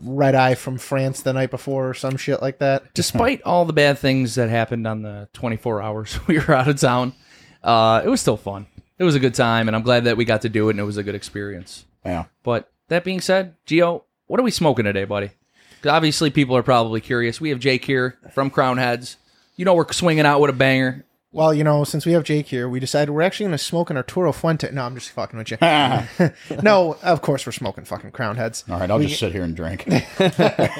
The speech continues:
Speaker 1: We got the Mil Diaz Marianitos L E twenty twenty-three.
Speaker 3: Marianitos.
Speaker 1: Marianito.
Speaker 2: Marianitos.
Speaker 1: Oh.
Speaker 2: So
Speaker 3: Okay.
Speaker 2: wh-,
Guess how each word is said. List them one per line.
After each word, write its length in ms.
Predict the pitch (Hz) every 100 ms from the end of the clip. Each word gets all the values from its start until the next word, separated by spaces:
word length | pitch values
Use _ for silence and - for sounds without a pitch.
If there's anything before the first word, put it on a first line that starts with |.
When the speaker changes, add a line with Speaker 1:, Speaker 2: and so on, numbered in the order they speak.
| 147 165 151 - _ _ _
Speaker 1:
We 120 | 147
got 360 | 160 156 143 - - - - _
the 380 | 135 139 131 117 -
Mil 360 | 127 139 214 262
Diaz 680 | 175 220 135 120 - - - _
Marianitos 1000 | 135 160 208 214 196 214 143 110 - - - -
L 220 | 165 165
E 160 | 170 196
twenty 380 | - 151 175 185
twenty-three. 680 | - 165 165 143 147 - -
Speaker 3:
Marianitos. 840 | 101 123 123 107 - 80 - -
Speaker 1:
Marianito. 200 | 143 156
Speaker 2:
Marianitos. 920 | 143 156 175 160 131 - - - -
Speaker 1:
Oh. 160 | 120 - _ _ -
Speaker 2:
So 220 | 202 196
Speaker 3:
Okay. 120 | 180
Speaker 2:
wh-, 200 | 165 196